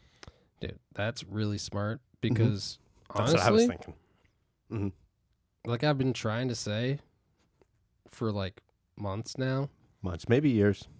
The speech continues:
Speaker 1: Like, the only reason why Warble's, like, way more popular than this
Speaker 2: Mm-hmm.
Speaker 1: is because Man Ramp's fucking ripped, bro.
Speaker 2: Yeah. Yeah, talk about, God, Eunice asking, like, "Oh, who you think,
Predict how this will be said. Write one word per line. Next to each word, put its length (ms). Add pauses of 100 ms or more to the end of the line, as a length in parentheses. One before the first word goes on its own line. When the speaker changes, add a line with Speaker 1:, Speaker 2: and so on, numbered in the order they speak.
(400)
Speaker 1:
Like, 200
the 100
only 200
reason 440
why 160
Warble's, 680
like, 220 (120)
way 420
more 260
popular 500
than 160
this 420
Speaker 2:
Mm-hmm. 240
Speaker 1:
is 140
because 340
Man 200
Ramp's 280
fucking 720
ripped, 500 (200)
bro. 120
Speaker 2:
Yeah. 140 (280)
Yeah, 160
talk 300
about, 420
God, 220 (460)
Eunice 360
asking, 380
like, 180
"Oh, 120
who 120
you 120
think, 200